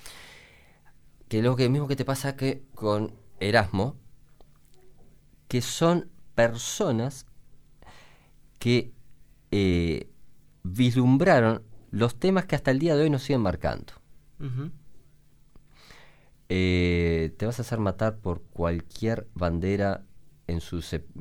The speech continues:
Speaker 1: en la acepción más radicalizada? Bueno, Erasmo de Rotterdam te va a decir que lógicamente que no, que efectivamente el lado A tiene un treinta y cuatro por ciento de razón, el otro tiene un veintiocho,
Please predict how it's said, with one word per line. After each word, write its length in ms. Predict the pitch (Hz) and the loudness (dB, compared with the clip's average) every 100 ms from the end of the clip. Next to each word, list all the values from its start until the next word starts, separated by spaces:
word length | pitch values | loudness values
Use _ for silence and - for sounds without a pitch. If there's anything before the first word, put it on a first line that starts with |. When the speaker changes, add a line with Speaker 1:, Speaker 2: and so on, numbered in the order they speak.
| - | -10
Speaker 1:
en 120 | 87 85 | -6 -4
la 60 | |
acepción 480 | 80 82 - 98 95 | -4 -6 -6 -2 0
más 440 | 87 95 95 - - | 2 2 0 -6 -10
radicalizada? 1040 | 90 85 82 78 78 78 - 107 101 78 - - - - - - - - - | -6 -2 -2 -2 -4 -4 -2 0 2 -2 -6 -20 -20 -20 -20 -20 -20 -20 -18
Bueno, 300 | - - - | -16 -16 -18
Erasmo 360 | - 82 85 90 | -8 -4 -2 -2
de 40 | |
Rotterdam 420 | 85 87 82 85 80 | -2 -4 -4 -8 -6
te 80 | |
va 60 | 82 | -6
a 40 | |
decir 220 | 73 - 78 | -6 -8 -10
que 200 | 82 - - - | -8 -10 -18 -14
lógicamente 720 | - 104 107 85 76 80 80 80 | -6 -6 -4 -6 -4 -6 -6 -8
que 160 | 71 | -6
no, 300 | 78 90 95 - - - - - _ | -2 -2 -2 -6 -20 -20 -20 -20 _
que 100 | 90 | -10
efectivamente 640 | 82 85 101 98 92 95 - - - - - - | -8 -6 -4 -4 -4 -6 -6 -20 -20 -20 -20 -10
el 120 | 90 85 | -4 0
lado 280 | 87 87 | 2 4
A 160 | 90 90 | 4 2
tiene 220 | 85 80 | -4 -4
un 240 | 78 73 76 | -6 -6 -10
treinta 260 | 80 80 | -8 -6
y 100 | 85 85 90 90 | -6 -4 -6 -8
cuatro 340 | - 113 110 80 | -2 -2 -2 -6
por 120 | 82 | -6
ciento 320 | - 92 87 | -2 -2 -2
de 60 | 80 | -4
razón, 440 | 78 - 104 101 | -6 -2 0 0
el 100 | 87 | 0
otro 200 | 90 87 | -2 -4
tiene 160 | 87 87 | -4 -4
un 80 | 82 | -2
veintiocho, 880 | 80 80 - 98 107 104 - 104 | -4 -4 -4 0 0 0 0 -2